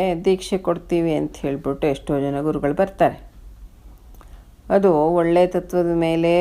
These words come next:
ಸ್ಥಾಪಿತವಾಗಿದ್ರೂ ಕೂಡ ದೀಕ್ಷೆ ಅನ್ನೋದು, ಅದ್ರ ನಿಜವಾಗಿರುವಂತಹ ಮಹತ್ವ ಏನಿದೆಯಲ್ಲ, ಅದನ್ನು ತಿಳಿದೇ ಈ ಆಧುನಿಕ ಕಸಬುದಾರರಿಂದ ಬಹಳ ಆಗಿ ದುರುಪಯೋಗ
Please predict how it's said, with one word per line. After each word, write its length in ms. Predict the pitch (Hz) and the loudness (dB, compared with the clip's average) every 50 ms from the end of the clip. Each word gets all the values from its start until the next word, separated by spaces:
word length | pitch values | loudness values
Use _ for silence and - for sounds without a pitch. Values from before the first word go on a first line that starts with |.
| 180 190 180 | 2 2 0
ಸ್ಥಾಪಿತವಾಗಿದ್ರೂ 1120 | 185 - - 156 147 147 147 - 156 - 143 143 139 135 139 143 151 165 156 170 147 147 | -4 -2 2 2 2 2 2 -2 -4 -4 -2 0 2 2 2 2 0 -4 -4 -4 -4 -4
ಕೂಡ 200 | 143 - - - 127 131 139 - | -4 -4 -2 0 0 0 0 0
ದೀಕ್ಷೆ 380 | 151 151 151 - - - - 143 | -2 -2 -2 -4 -8 -6 -4 -4
ಅನ್ನೋದು, 480 | 139 131 127 127 127 120 - 131 135 143 - 170 - 220 254 269 - - - - - - - - - - | -2 -2 -4 -6 -6 -8 -8 -10 -8 -6 -6 -4 -6 -6 -8 -12 -14 -14 -14 -14 -14 -16 -16 -16 -8 -4
ಅದ್ರ 200 | 165 170 170 170 170 | -4 -2 -2 -2 0
ನಿಜವಾಗಿರುವಂತಹ 1200 | 170 170 170 165 165 185 196 196 208 220 226 226 226 220 214 208 196 185 180 170 - - 175 170 156 160 | 0 0 -2 -2 2 4 6 8 8 8 6 4 2 2 2 2 2 2 0 -2 -2 -4 -2 0 0 0
ಮಹತ್ವ 600 | 165 170 160 151 - - 214 226 226 - - 247 240 | 0 0 -2 -4 2 2 2 2 2 -4 0 2 2
ಏನಿದೆಯಲ್ಲ, 580 | 220 202 185 165 156 147 147 156 - 175 156 151 151 143 | 4 4 2 0 -2 -2 -4 -6 -6 -6 -4 -4 -4 -4
ಅದನ್ನು 280 | 147 156 147 147 147 - - | -2 -2 -2 -2 -4 -6 -6
ತಿಳಿದೇ 520 | - 156 147 147 165 175 170 165 156 131 123 123 123 135 - 208 - - - - - - - - - - - - - - - | -6 -4 -2 0 0 0 2 0 0 -2 -2 -2 -6 -8 -10 -12 -14 -18 -20 -20 -20 -20 -20 -20 -20 -20 -20 -20 -16 -8 -4
ಈ 120 | 151 151 147 143 135 123 | -2 -2 -2 -2 -2 -2
ಆಧುನಿಕ 540 | 127 151 160 165 180 180 180 175 165 - | 2 0 0 2 2 0 0 0 -2 -4
ಕಸಬುದಾರರಿಂದ 1300 | 165 160 - 156 147 135 - 175 170 175 180 175 180 175 165 160 160 160 160 151 147 131 127 123 123 143 147 135 120 107 - - - - - - - - - - - - - - - - - - - - - - - - - - - | -8 -2 2 2 2 2 0 -6 -2 -2 0 4 4 6 6 6 4 2 0 -2 -2 -2 -2 -2 -2 0 0 0 -2 -4 -10 -16 -20 -20 -20 -20 -20 -20 -20 -20 -20 -20 -20 -20 -20 -20 -20 -20 -20 -20 -20 -20 -20 -20 -18 -4 0
ಬಹಳ 360 | 151 151 - - - 185 202 220 220 214 208 | 0 0 0 2 4 6 8 10 10 10 8
ಆಗಿ 360 | 190 175 160 151 143 139 139 139 151 - - - - - - - - - - - 165 151 | 8 6 4 2 -2 -2 -2 -4 -4 -8 -12 -16 -20 -20 -20 -20 -18 -20 -14 -10 -10 -6
ದುರುಪಯೋಗ 600 | 151 160 160 165 165 180 180 170 170 165 156 151 | -4 -4 -4 -2 0 0 2 2 2 2 0 0